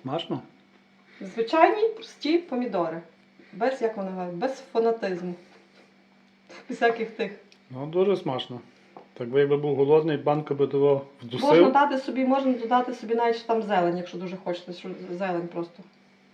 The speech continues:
Speaker 2: Спокійно. А так, просто є такі нейтральні помідори, щоб використати їх в любо-, до, до любої страви. Ви можете і до голубців, і до соусів, до всього використати. То той варіант, коли нема світла, коли морозилка відключиться,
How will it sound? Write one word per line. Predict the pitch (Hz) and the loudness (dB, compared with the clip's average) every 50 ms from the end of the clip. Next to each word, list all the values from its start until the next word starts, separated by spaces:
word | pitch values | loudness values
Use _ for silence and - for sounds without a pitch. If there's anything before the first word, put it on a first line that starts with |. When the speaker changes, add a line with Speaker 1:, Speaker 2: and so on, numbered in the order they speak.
| _ _ _ _ - - _ _ _ _ _ _ _ _ | _ _ _ _ -20 -20 _ _ _ _ _ _ _ _
Speaker 2:
Спокійно. | - - 190 - - 190 175 175 180 | -18 -16 -16 -12 -8 -8 -6 -4 -6
А | 185 | -2
так, | - 285 330 339 - | 0 0 0 0 0
просто | 262 285 285 - 269 | -2 -4 -2 0 0
є | 240 | 0
такі | 226 226 - 240 | 0 0 0 2
нейтральні | 226 220 220 233 240 233 226 214 | 2 2 2 2 2 2 2 2
помідори, | 208 - 202 202 196 262 330 453 440 | -2 -6 -10 -4 0 2 2 2 2
щоб | - - 196 | 0 -2 -6
використати | 202 247 - 269 233 - 226 220 220 220 208 | -6 -6 -4 -6 -6 -6 -6 -6 -4 -4 -4
їх | 214 233 233 226 - | -4 -4 -4 -6 -8
в | 196 | -12
любо-, | 196 190 180 214 214 202 185 - - | -12 -8 -6 -4 -4 -4 -6 -6 -10
до, | 180 180 214 226 | -10 -2 0 0
до | 226 - 226 226 | 2 2 2 0
любої | 226 - 262 262 254 | 2 2 2 2 2
страви. | 254 - - - 196 185 180 180 180 | 0 -2 -2 0 2 2 2 0 -2
Ви | 185 208 | -4 -2
можете | 226 226 220 220 220 220 - - - - - - _ _ | -2 -2 0 -2 -4 -8 -8 -14 -20 -20 -20 -20 _ _
і | 214 226 | -6 -4
до | 233 233 | -2 -2
голубців, | 226 240 233 240 233 - - - 220 214 208 202 | 0 0 -2 -2 -4 -6 -10 -8 -6 -6 -6 -6
і | - 196 | -6 -4
до | 196 226 | -4 -4
соусів, | 226 - 220 208 202 196 196 196 - - 196 185 - - - _ _ _ _ _ | -4 -2 -2 -2 0 -2 -2 -6 -8 -10 -10 -10 -10 -14 -20 _ _ _ _ _
до | - 208 | -12 -10
всього | 214 - 226 214 202 185 | -4 0 2 2 2 2
використати. | 170 175 175 - 175 175 - 175 170 - 190 - - - - - - _ - | 0 -2 -4 -6 -10 -12 -12 -12 -12 -12 -16 -16 -18 -20 -20 -20 -20 _ -14
То | 196 | 0
той | - 262 254 | 2 2 4
варіант, | 233 226 226 226 254 285 311 339 | 6 4 4 6 4 4 2 2
коли | - 247 233 226 | 2 2 4 4
нема | 226 233 226 226 | 4 4 0 0
світла, | 226 - 220 190 170 165 170 | -2 -6 -10 -10 -6 -6 -6
коли | 175 - 202 202 | -6 -6 -8 -8
морозилка | 196 202 196 196 196 208 220 214 214 202 | -6 -6 -6 -6 -4 -4 -4 -2 -2 -4
відключиться, | 185 185 175 - 254 285 277 - 294 - - - 269 269 - | -6 -8 -8 -6 -6 -6 -4 -4 -6 -6 -4 -4 -4 -4 -6